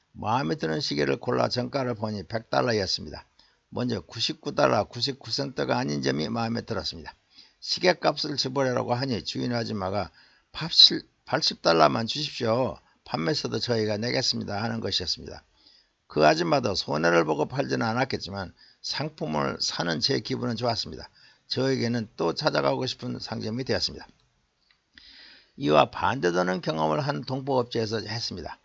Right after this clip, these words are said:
제가 브라질과 남미에 여행을 가게 되어 여권, 여권 사진을 찍기 위해서 동포업-, 사진업소에 들렸습니다.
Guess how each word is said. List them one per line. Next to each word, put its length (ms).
제가 240
브라질과 560
남미에 640
여행을 440
가게 280
되어 320
여권, 560
여권 320
사진을 380
찍기 320
위해서 340
동포업-, 680
사진업소에 840
들렸습니다. 540